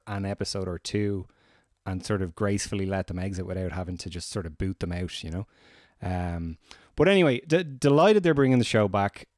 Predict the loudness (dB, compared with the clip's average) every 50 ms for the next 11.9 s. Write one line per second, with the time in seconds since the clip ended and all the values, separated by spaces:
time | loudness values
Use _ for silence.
0 | _ -6 -4 -2 -2 -2 0 0 -2 -2 -2 -4 -6 -8 _ -8 -6 -4 -2 -2
1 | -2 -4 -4 -4 -2 0 0 0 2 2 2 4 6 6 6 8 8 8 6 6
2 | 4 4 2 2 2 2 2 0 _ _ _ _ _ _ _ -10 -2 0 2 2
3 | 2 2 2 2 4 4 4 2 0 0 0 0 0 0 0 0 -2 0 0 -2
4 | -4 -6 -8 -6 -2 0 0 0 0 -2 -2 -2 -2 -2 -2 0 -2 0 0 -2
5 | -4 -6 -12 -18 -20 -20 -20 _ _ _ _ _ _ _ _ _ _ _ _ -4
6 | -2 -2 0 -2 -2 -4 -2 0 0 0 0 0 0 2 2 2 2 2 0 0
7 | -2 -2 0 2 0 2 0 0 0 2 2 4 6 6 4 4 4 2 2 2
8 | 0 0 -2 -6 -4 -2 0 2 2 4 2 2 0 0 0 0 0 -2 -6 -6
9 | -2 0 0 2 2 0 0 0 0 0 -2 -4 -6 -4 _ -2 -2 -2 0 0
10 | 2 0 0 0 -2 -2 -2 0 -2 -2 -4 -4 -6 -6 -6 -6 -6 -6 -6 -6
11 | -6 -6 -8 -8 -8 -6 -6 -6 -8 -8 -6 -6 -6 -4 -4 -6 -8